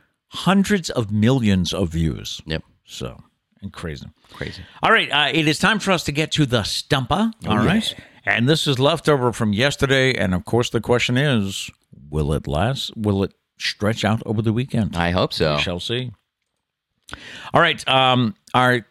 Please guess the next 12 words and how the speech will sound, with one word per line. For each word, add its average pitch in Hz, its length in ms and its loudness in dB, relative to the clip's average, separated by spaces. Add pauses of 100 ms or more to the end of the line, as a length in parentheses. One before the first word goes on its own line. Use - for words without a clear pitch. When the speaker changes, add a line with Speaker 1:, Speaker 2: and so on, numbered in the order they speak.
(160)
Speaker 1:
Stumpa 160 440 0
this 120 180 0
morning, 151 240 4
seven 175 520 2
percent 151 360 2
of 156 80 0
us 170 140 0
say - 200 2
we 120 180 4
never 131 380 4
do 127 260 2
this. 156 340 0